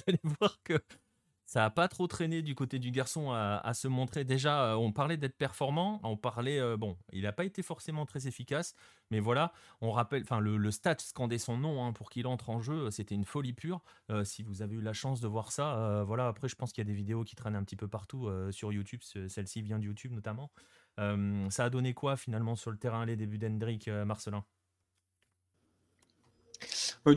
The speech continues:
Speaker 2: il y a eu un face-à-face après, euh, quelques minutes de jeu, euh, qui est plutôt bien sorti par, euh, par le gardien. Euh, mais on voit déjà que c'est, c'est un joueur qui est déterminé, parce que sur, sur cette action, il y a Doudou qui, euh,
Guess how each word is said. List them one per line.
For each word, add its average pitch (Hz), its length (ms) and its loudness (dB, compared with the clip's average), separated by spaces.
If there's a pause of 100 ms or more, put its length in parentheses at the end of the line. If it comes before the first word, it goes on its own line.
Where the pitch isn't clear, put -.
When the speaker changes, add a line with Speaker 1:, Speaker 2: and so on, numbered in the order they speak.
(120)
Speaker 2:
il 185 160 4
y 160 40 12
a 156 40 12
eu 156 100 12
un 156 100 12
face-à-face 175 680 12
après, 165 340 12
euh, 147 280 12
quelques 165 280 12
minutes 160 260 12
de 151 140 12
jeu, 165 340 12 (1040)
euh, 131 60 10
qui 139 120 10
est 135 40 12
plutôt 139 260 12
bien 139 120 12
sorti 139 300 10
par, 139 200 12
euh, 123 120 12
par 139 160 12
le 139 140 12
gardien. 139 500 12 (460)
Euh, 127 300 12
mais 135 120 12
on 135 80 12
voit 139 220 12
déjà 147 240 12
que 147 60 10
c'est, 131 340 12
c'est 135 120 12
un 127 120 12
joueur 147 220 12
qui 139 120 12
est 127 60 12
déterminé, 143 640 12
parce 160 100 8
que - 100 0
sur, 120 240 8
sur 117 160 6
cette - 200 12
action, 135 240 12
il 151 60 12
y - 20 12
a 127 60 12
Doudou 135 340 10
qui, 139 200 8
euh, 120 180 12